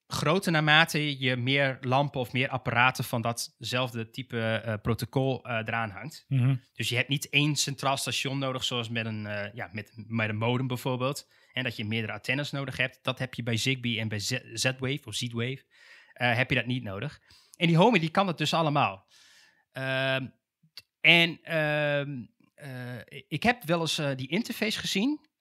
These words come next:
Speaker 1: Eh, en dat ziet er best wel netjes uit. Dat hebben ze echt wel mooi gemaakt. Het is misschien,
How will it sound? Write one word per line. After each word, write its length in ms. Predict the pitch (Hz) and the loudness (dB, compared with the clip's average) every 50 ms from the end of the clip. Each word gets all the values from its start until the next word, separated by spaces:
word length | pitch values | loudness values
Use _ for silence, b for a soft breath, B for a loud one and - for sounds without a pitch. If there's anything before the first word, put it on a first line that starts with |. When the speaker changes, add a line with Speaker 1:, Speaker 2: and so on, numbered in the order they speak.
| _ | _
Speaker 1:
Eh, 500 | - 143 143 139 135 135 135 135 127 - | -12 -6 -4 -2 -2 0 0 -2 -2 -2
en 80 | 139 123 | 0 2
dat 140 | 160 175 - | 2 2 2
ziet 180 | - 233 - | -2 -4 -4
er 80 | - 127 | -4 0
best 200 | 117 170 175 - | 0 0 0 0
wel 80 | - 151 | -2 0
netjes 340 | 147 147 143 - 123 - 139 | 0 -2 -2 -2 -4 -2 -2
uit. 180 | 104 98 - | -2 -2 -4
Dat 100 | - 117 | -6 -4
hebben 180 | 123 139 - - | -4 -4 -4 -6
ze 60 | - | -8
echt 180 | - 156 160 - | -8 -6 -4 -2
wel 100 | 151 143 | -2 0
mooi 200 | 135 135 131 120 | 0 0 -2 -2
gemaakt. 520 | 123 120 110 113 151 214 - - - b b b b b b b b b b b b b b b b _ | -4 -4 -2 -2 -2 -2 -4 -8 -12 b b b b b b b b b b b b b b b b _
Het 180 | - 139 147 - | -6 -6 -4 -2
is 140 | 185 170 - | -2 -2 -2
misschien, 540 | 175 165 - - 190 180 180 180 170 - | -2 -2 0 2 2 2 2 0 -2 -6